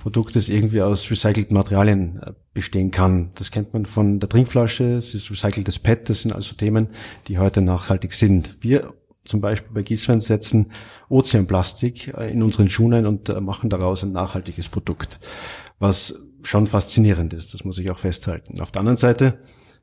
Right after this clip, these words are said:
da denke ich jetzt wieder sehr stark an den Eiler, wir haben dort vor allem im Herrenbereich rahmengenähte Schuhe. Die sind mit Handarbeit gemacht, in vielen Prozessen. Da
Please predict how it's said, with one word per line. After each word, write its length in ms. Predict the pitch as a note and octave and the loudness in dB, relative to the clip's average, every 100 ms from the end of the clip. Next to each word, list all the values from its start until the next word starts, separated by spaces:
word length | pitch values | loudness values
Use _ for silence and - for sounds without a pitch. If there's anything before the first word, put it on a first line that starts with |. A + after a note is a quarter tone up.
| _ | _
da 100 | G#2+ | -8
denke 180 | G2+ G2+ | -4 -2
ich 60 | G2 | 0
jetzt 200 | F#2+ A2 | -2 -4
wieder 100 | G2+ | -4
sehr 200 | F#2+ F#2+ | -2 -2
stark 200 | G2+ G2 | -2 -2
an 60 | |
den 120 | F#2 | -2
Eiler, 300 | F2+ G2 A#2 | -2 -2 -2
wir 120 | A2 G2 | -2 -2
haben 180 | G#2+ | -2
dort 400 | G2+ G2+ G2+ - - - - - _ | 0 0 -2 -10 -16 -20 -20 -20 _
vor 200 | _ A2 | _ 2
allem 120 | G#2 G#2 | 4 4
im 40 | |
Herrenbereich 500 | G#2 A2 G#2+ F#2+ F#2 | 4 4 2 2 2
rahmengenähte 580 | G2 A#2 G#2+ G#2 G2 G2+ | 4 4 4 4 2 0
Schuhe. 520 | - C3 G#2+ F2+ E2 F2 _ _ - | -4 -4 -4 -6 -8 -12 _ _ -4
Die 140 | G#2 | -2
sind 560 | G2 - A2 G#2 G2+ - | -2 0 4 4 0 -6
mit 140 | G#2 | -2
Handarbeit 400 | F#2+ G#2+ G#2 F#2+ | 0 2 2 0
gemacht, 540 | G2 G2 B2+ - - B2 | 2 4 4 0 -8 -6
in 260 | G#2 G#2+ | -4 -2
vielen 220 | - A2 | 0 -2
Prozessen. 640 | G2+ F#2 A2 A2 - C3+ C3+ | -2 0 2 2 2 2 2
Da 160 | A2 | -2